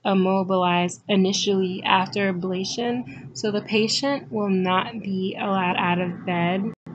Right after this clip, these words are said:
to use the bathroom. So basically, what I'm trying to say is that answer choice D is not the correct option. Also, the, um, patient will be on a cardiac monitor, so auscultation of the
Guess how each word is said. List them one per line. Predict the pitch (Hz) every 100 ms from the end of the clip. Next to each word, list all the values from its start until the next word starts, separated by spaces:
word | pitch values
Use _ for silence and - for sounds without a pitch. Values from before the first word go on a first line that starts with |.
| - - - -
to | - 208
use | 190 180 180 175
the | 175
bathroom. | 175 - - - 214 214
So | - 214 208 208 208 247 - _ _ -
basically, | 220 214 226 214 208 208 202 - -
what | 202
I'm | 190 _ 185
trying | - 185
to | 180
say | - 180 175 180
is | 175
that | 180
answer | 196 180 185
choice | - 180 175
D | - 196 226
is | 196 170 185 -
not | 233 240
the | 208
correct | - 196 -
option. | 202 190 - - - - _ _ _ _ _ _ _ _ _ _ - -
Also, | 247 233 320 - 208 190 190 190 202
the, | 202 202 196 202
um, | 202 185 185 185 190 - _ -
patient | 220 208 202 240 233
will | 208 185
be | - 190 190
on | 196 190
a |
cardiac | 185 - 180 180 175 - 175 -
monitor, | 170 190 233 262 277 - _ _ -
so | - 208 -
auscultation | 190 190 196 - 233 226 202 202 196 190
of | 190
the | 185